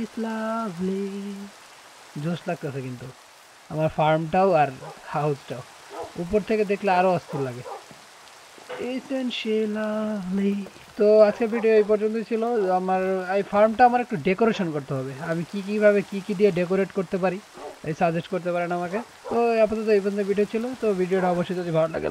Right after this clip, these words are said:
like, share and subscribe করবেন এবং comment করে জানাবেন আমি কিভাবে আরও এটা সাজাতে পারি। আর এই related video দেখতে চাইলে তো অবশ্যই জানাবেন। আর আমি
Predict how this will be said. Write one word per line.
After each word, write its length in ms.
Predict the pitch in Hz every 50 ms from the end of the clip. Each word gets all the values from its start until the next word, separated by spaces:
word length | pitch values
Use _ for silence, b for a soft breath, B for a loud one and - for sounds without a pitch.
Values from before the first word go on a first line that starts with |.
| 156
like, 220 | 156 - 202 202 - -
share 220 | - 214 208 196 202
and 80 | 202 190 -
subscribe 460 | 220 208 180 - - - 233 208 208 185 - - 226
করবেন 320 | 214 202 202 202 208 208 208 208
এবং 120 | 208 208 208 196 -
comment 240 | 196 190 196 190 180 -
করে 120 | 190 180 165 170
জানাবেন 280 | 170 170 170 165 170 165 160
আমি 80 | 160 151 -
কিভাবে 300 | - 170 160 165 156 156 151 156
আরও 140 | 160 165 160 151 - 156 - - - - - -
এটা 140 | 160 - 170 151 143 -
সাজাতে 340 | 165 151 147 156 135 156 139 135
পারি। 120 | 131 127 135 147
আর 80 | 143 147 160 165
এই 60 | 170 175
related 300 | 190 202 202 185 202 202 170 160
video 180 | 180 175 196 180 180
দেখতে 160 | 185 - 196 180
চাইলে 160 | 190 180 180 165
তো 40 | 156
অবশ্যই 240 | 147 147 - 160 139 131
জানাবেন। 240 | 123 120 117 120 123 - - 208
আর 60 | 214 220 226
আমি 100 | 233 240